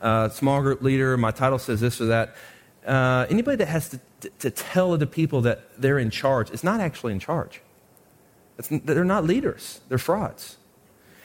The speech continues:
And, and it is important that we think about Christian leadership. Because as Hebrews chapter three, verse seventeen says, is leaders will have to give an account.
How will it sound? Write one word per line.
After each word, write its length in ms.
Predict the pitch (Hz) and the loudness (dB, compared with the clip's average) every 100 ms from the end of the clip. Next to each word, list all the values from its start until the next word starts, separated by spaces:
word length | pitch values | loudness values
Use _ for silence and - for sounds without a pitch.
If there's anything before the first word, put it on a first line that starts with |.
| - _ _ _ | -20 _ _ _
And, 240 | - 151 147 151 | 0 0 2 2
and 120 | 180 | 2
it 100 | 262 | 2
is 160 | 311 | 0
important 460 | 254 175 180 175 120 | 0 0 2 2 2
that 100 | 117 | 0
we 80 | 120 | 0
think 220 | 120 127 | 0 0
about 240 | 123 113 | 2 0
Christian 320 | - 123 - 98 | -2 -4 0 0
leadership. 460 | 98 85 - - - _ _ _ _ _ _ _ _ _ _ _ _ - _ - | 0 -2 -6 -10 -10 _ _ _ _ _ _ _ _ _ _ _ _ -20 _ -4
Because 400 | 143 170 151 127 | 0 2 0 0
as 260 | 123 135 123 | -2 -2 2
Hebrews 340 | 170 165 156 | 2 2 0
chapter 240 | 156 143 | -2 -2
three, 160 | 135 151 | 0 0
verse 200 | 139 135 | 0 -2
seventeen 460 | - 135 113 156 165 | 0 -2 0 0 0
says, 300 | - 117 104 | 0 -2 -2
is 140 | 107 | -2
leaders 320 | 131 160 160 | 2 2 0
will 80 | 127 | -4
have 200 | 120 120 | -2 -2
to 60 | 117 | -2
give 140 | 117 | -4
an 60 | 107 | -2
account. 400 | 107 - 123 - | -4 -2 -4 -4